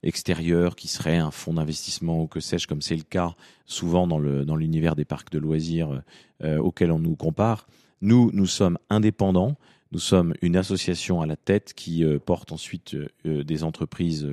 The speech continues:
qui sont ses filiales. Et donc, il n'y a pas, en effet, euh, de sécurité, de filet de sécurité. Euh, notre seule force, ce sont nos visiteurs. Et nos visiteurs nous font confiance, ils nous amènent à un tel succès,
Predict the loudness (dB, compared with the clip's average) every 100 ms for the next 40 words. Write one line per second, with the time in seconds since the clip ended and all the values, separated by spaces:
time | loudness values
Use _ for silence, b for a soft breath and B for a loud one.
0 | -8 -12 -12 -10 -10 -10 -4 0 0 -2
1 | B B B B B 2 4 4 2 4
2 | 4 4 2 2 -2 _ 0 2 2 2
3 | 4 2 2 -2 0 -2 -2 0 2 2
4 | 4 4 4 6 6 6 -2 0 0 0
5 | -4 -4 b b b b 2 4 6 4
6 | 2 -2 4 6 6 4 4 2 2 -2
7 | -4 0 0 -2 -6 -2 0 0 0 -2
8 | -4 0 0 0 0 -2 -2 -2 0 -2
9 | 0 0 2 2 2 0 -2 2 2 2
10 | -8 -2 0 0